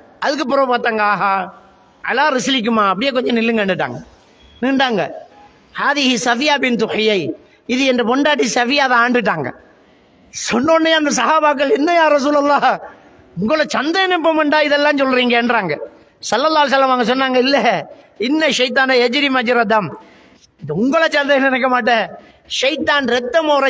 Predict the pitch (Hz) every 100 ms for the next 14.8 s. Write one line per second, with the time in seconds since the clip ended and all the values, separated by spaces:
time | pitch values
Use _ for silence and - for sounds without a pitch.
0 | 262 294 302 277 247 277 302 277 285 269
1 | 269 254 233 233 185 - - - - -
2 | - - - 294 311 302 277 294 277 277
3 | 294 285 262 294 294 294 285 240 262 233
4 | 226 202 156 - - - - 254 285 277
5 | 269 277 330 302 277 320 330 320 294 277
6 | 233 247 202 214 185 - - - _ 233
7 | 285 269 247 233 233 202 147 - - _
8 | - _ - 175 233 349 330 349 311 277
9 | 247 247 254 240 202 196 311 302 311 -
10 | - - 285 311 302 262 254 285 349 349
11 | 339 330 294 220 254 302 302 247 285 294
12 | 240 233 233 330 349 285 339 320 330 311
13 | 302 233 302 302 247 143 - - - -
14 | 233 339 381 339 311 262 311